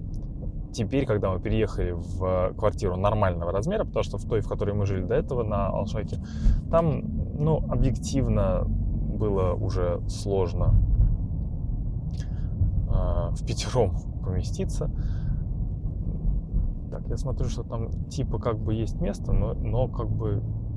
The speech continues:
кто-то уезжает, поэтому, судя по всему, его на самом деле нет. На работе, я имею в виду, поэтому поедем искать парковку на улице. Э,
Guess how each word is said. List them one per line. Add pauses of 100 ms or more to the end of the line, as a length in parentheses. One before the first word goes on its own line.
кто-то
уезжает,
поэтому,
судя
по
всему,
его
на
самом
деле
нет. (1300)
На
работе,
я
имею
в
виду,
поэтому
поедем
искать
парковку (380)
на
улице. (800)
Э,